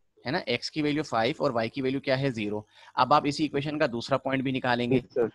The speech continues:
Speaker 1: अब आपने वाई को zero put किया तो आप क्या करेंगे, आप एक्स को zero put करेंगे आप, ठीक है, यानी five y is equal to fifteen। अब क्या हो जाएगा, फ़ाइव थ्री फ़िफ़्टीन, तो वाई का answer कितना आ रहा है आपके पास,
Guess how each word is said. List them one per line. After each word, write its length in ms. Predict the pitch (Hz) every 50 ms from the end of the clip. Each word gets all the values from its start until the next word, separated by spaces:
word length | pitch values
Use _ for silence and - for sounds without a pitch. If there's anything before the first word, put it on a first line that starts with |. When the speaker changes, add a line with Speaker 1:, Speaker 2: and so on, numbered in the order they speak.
| -
Speaker 1:
अब 100 | 120 120
आपने 240 | 127 127 127 151 147
वाई 200 | 117 117 113 117
को 120 | 120 156 139
zero 220 | 135 143 139 147
put 180 | - 147 139 127
किया 140 | - 151
तो 80 | 143 139
आप 120 | 135 - -
क्या 120 | 143 135
करेंगे, 280 | 139 147 139 139 135 151
आप 120 | 170 - -
एक्स 200 | 120 131 - -
को 140 | - 147 135
zero 220 | 117 120 117 113 110
put 200 | - 110 104 -
करेंगे 340 | - 107 110 110 113 123
आप, 180 | 135 165 196 - _ _ _ _ _ _ _ _
ठीक 160 | 120 120 -
है, 160 | 170 180 143 117
यानी 480 | 113 113 113 113 113 123 147 185 202 - _ _ _ _ _ _ _ _ _ _ _ _ _ _ _ _ _ _ _ _ _ _ _ _ _ -
five 320 | 117 113 113 120 143 151 - _ - - 113 107
y 400 | 110 110 107 110 110 123 165 202 190 _ _ _ _ _ _ _ - _ _ - -
is 160 | 123 120 113 127
equal 300 | 131 123 - 123 120 113
to 140 | - 143 170 233 277 - _ _
fifteen। 520 | _ - 113 110 - _ 117 113 107 101 95 - _ _ _ _ _ _ _ _ _ _ -
अब 80 | 120 104
क्या 100 | 143 143
हो 40 | 143
जाएगा, 180 | 151 151 165
फ़ाइव 260 | - - 139 135 139 - -
थ्री 160 | 147 151 151
फ़िफ़्टीन, 340 | 143 143 123 - 147 156 147
तो 120 | 151 139
वाई 200 | 123 120 120 127
का 100 | 143 139
answer 200 | 135 143 156 143
कितना 240 | - 139 - - 139
आ 40 | 139
रहा 100 | 143 147
है 60 | 139
आपके 120 | - - 117
पास, 340 | 143 143 170 175 - _